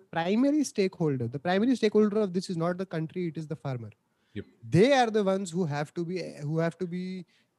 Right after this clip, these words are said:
Speaker 1: taken। इसमें fast forward करना नहीं। The laws are excellent for a future India, they are very good।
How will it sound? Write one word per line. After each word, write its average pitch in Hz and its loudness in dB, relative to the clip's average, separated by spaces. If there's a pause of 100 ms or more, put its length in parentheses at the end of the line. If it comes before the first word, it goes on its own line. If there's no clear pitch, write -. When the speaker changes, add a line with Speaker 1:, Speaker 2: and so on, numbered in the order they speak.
(120)
Speaker 1:
taken। 170 -4
इसमें 208 -6
fast 170 -10
forward 196 -6
करना 165 -12
नहीं। 131 -12
The 143 -2
laws 170 0
are 185 -6
excellent 190 -10
for 170 -8
a 175 -10
future 165 -18
India, 131 -14
they 127 -18
are 139 -18
very 147 -10
good। 127 -12